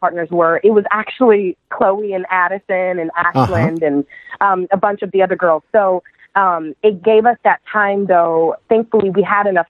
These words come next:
Speaker 1: time to really get to know each other, to spend more time together, and not just learn each other's voices, but learn each other as humans. Um, and that helped tremendously. And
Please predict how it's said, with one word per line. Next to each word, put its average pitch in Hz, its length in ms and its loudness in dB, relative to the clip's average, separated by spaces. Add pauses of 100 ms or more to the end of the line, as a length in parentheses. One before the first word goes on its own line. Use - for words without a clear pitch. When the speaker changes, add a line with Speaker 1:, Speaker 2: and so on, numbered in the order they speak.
Speaker 1:
time 156 500 -2 (100)
to 160 300 4 (760)
really 226 320 4
get 226 160 0 (100)
to 214 100 2
know 190 200 2
each 214 180 -6
other, 185 680 2
to 180 100 -8
spend 196 280 0
more 185 180 2 (100)
time 175 260 -2
together, 175 460 2
and 180 200 -2
not 202 240 0
just 214 180 -2
learn 185 260 0
each 190 140 0
other's 165 260 0
voices, 175 560 2
but 165 140 0
learn 175 180 0
each 175 140 -4
other 165 220 0
as 156 80 -2 (100)
humans. 208 400 2 (440)
Um, 170 420 0
and 202 160 0
that 214 200 0 (100)
helped 185 300 -4 (220)
tremendously. 175 1160 -2 (300)
And 180 380 0